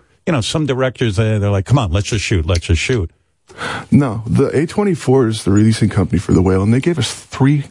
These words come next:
Speaker 2: three weeks, three whole weeks to rehearse it. I mean, that's astonishing considering the cost and the effort that goes into it. But this is a, s-, it's a chamber piece. It's based on Sam D Hunter's, uh, own stage play, The Whale,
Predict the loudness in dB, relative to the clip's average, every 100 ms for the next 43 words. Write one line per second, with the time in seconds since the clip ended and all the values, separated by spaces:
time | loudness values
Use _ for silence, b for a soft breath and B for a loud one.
0 | _ _ -4 0 0 -2 -4 -2 0 2
1 | 2 0 -2 -2 0 0 -2 -6 -4 -2
2 | 0 -2 B B -6 -4 -4 -4 -4 -4
3 | -4 -6 0 0 2 -2 0 -2 -2 -4
4 | -6 -2 -2 -2 -6 -10 -8 -6 -4 -4
5 | -2 -4 -2 0 2 2 4 2 2 0
6 | 0 0 0 0 -2 -2 -8 -8 -4 -2
7 | 0 0 0 -2 -2 -4 -2 -4 -4 -10
8 | B B B -2 -2 -4 -8 -2 -2 -2
9 | 0 0 2 2 2 2 2 0 0 -4
10 | -8 -12 _ _ _ -4 -2 0 0 0
11 | 0 -2 -6 -4 -2 -2 -4 -4 -4 0
12 | 0 0 -2 -6